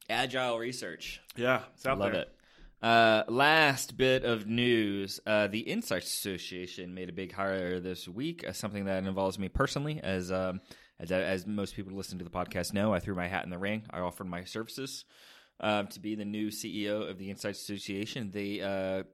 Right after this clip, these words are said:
Speaker 1: they went a different route, and, uh, I, all I can do is be the bigger person and, uh, wish the person that they named the C E O well, and that is Melanie Courtwright of Dynata.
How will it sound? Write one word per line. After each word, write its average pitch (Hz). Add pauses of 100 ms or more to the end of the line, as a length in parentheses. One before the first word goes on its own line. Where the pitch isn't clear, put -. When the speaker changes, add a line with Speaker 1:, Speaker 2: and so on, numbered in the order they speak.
Speaker 1:
they 117
went 139
a 131
different 123
route, 90 (240)
and, 90
uh, 85 (440)
I, 85 (1160)
all 131
I 147
can 147
do 143
is 135
be 131
the 127
bigger 120
person 170 (720)
and, 120
uh, 113
wish 123
the -
person 120
that 110
they 110
named 123
the 120
C 113
E 110
O 104
well, 131
and 110
that 120
is 123
Melanie 170
Courtwright 92
of 107
Dynata. 131